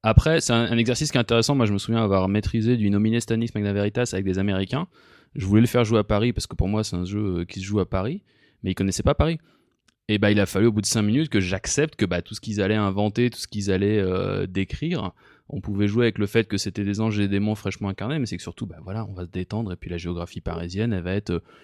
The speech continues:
une vision hollywoodienne de Paris et c'est, c'est pas bien grave. Effectivement, ça tue personne d'utiliser du contemporain normal et de pas faire du pointilleux, pointilleux, quoi.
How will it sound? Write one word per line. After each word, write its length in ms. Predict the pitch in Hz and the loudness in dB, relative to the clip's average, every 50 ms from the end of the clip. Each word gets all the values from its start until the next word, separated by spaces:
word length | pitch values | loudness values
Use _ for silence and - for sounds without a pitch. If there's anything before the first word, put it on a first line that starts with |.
| _ _ _ | _ _ _
une 180 | 131 135 135 127 | 2 4 4 4
vision 340 | 110 117 120 110 113 120 117 | 4 2 2 2 4 4 4
hollywoodienne 500 | 113 110 107 104 104 101 101 101 98 98 | 4 4 2 2 2 0 0 0 0 0
de 100 | 95 90 | 0 -2
Paris 400 | - - 87 87 101 117 120 117 | -2 -4 -6 -6 -4 -4 -2 -4
et 60 | 101 | -4
c'est, 320 | - - - 90 90 90 | -4 -6 -6 -6 -6 -6
c'est 140 | - - - | -6 -8 -8
pas 120 | - 90 87 | -8 -8 -6
bien 140 | 95 95 | -6 -4
grave. 160 | 104 117 110 - | -2 -2 -4 -4
Effectivement, 320 | - 98 - 110 127 135 | -6 -6 -4 -2 -2 -2
ça 140 | - 101 92 | -2 -2 -4
tue 180 | - - 123 | -4 -6 -4
personne 400 | - - 110 107 - - 123 127 | 0 0 0 0 0 -2 0 0
d'utiliser 400 | 120 107 - - 104 107 104 107 | -2 -4 -4 -4 -4 -2 -2 -2
du 140 | 110 107 104 | -2 -4 -6
contemporain 500 | - 101 92 - 98 95 - 98 95 95 | -8 -10 -8 -8 -8 -8 -6 -6 -6 -4
normal 380 | 95 90 87 95 104 113 - - - - - - _ _ - | -4 -4 -4 -4 -4 -4 -6 -8 -10 -18 -20 -20 _ _ -12
et 80 | 95 | -12
de 60 | - | -2
pas 160 | - 95 95 - | 0 0 0 0
faire 180 | - 113 110 | -2 -2 -2
du 80 | 107 101 | -2 -2
pointilleux, 460 | 101 - 95 95 - - 92 92 98 | -4 -6 -6 -6 -8 -6 -6 -6 -6
pointilleux, 460 | - - 85 - - - 101 117 120 | -6 -8 -10 -10 -10 -10 -10 -10 -10
quoi. 140 | - - | -10 -14